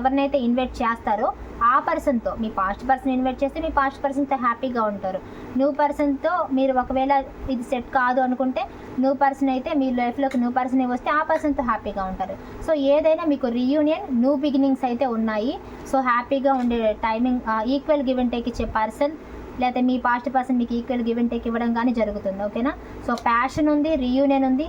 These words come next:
So, మీ పర్సన్ మీ లైఫ్లోకి వస్తారు. రీయూనియన్ కనిపిస్తుంది, హ్యాపీనెస్ ఉంది. So క్లెయిమ్ చేసుకోండి. కామెంట్‌లో త్రిబుల్,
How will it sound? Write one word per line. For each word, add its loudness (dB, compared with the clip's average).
So, -2
మీ -4
పర్సన్ -2
మీ 0
లైఫ్లోకి -2
వస్తారు. -2
రీయూనియన్ 2
కనిపిస్తుంది, -2
హ్యాపీనెస్ 0
ఉంది. -4
So -2
క్లెయిమ్ 0
చేసుకోండి. 0
కామెంట్‌లో 0
త్రిబుల్, -2